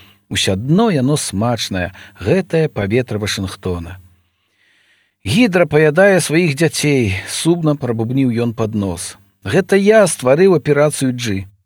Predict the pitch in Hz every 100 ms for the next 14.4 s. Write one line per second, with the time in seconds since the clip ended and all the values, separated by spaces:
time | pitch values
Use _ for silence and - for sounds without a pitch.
0 | _ 160 156 196 277 190 139 - 185 175
1 | 120 135 120 104 98 95 98 95 95 _
2 | _ _ _ - 131 156 151 151 139 220
3 | 226 127 95 - - - 151 175 175 160
4 | 208 196 202 180 196 185 139 101 95 -
5 | 180 - 190 165 165 180 185 180 - 170
6 | 175 175 165 185 165 170 117 - 92 -
7 | - - - _ _ _ _ _ 190 214
8 | 170 - - 101 - 240 208 160 160 -
9 | 120 131 147 143 131 - 127 127 123 110
10 | 117 120 110 104 92 - 82 87 - -
11 | 175 180 165 123 139 156 143 107 95 90
12 | - _ _ - - 120 - 190 147 131
13 | 117 175 170 - 131 120 127 110 101 123
14 | 180 135 98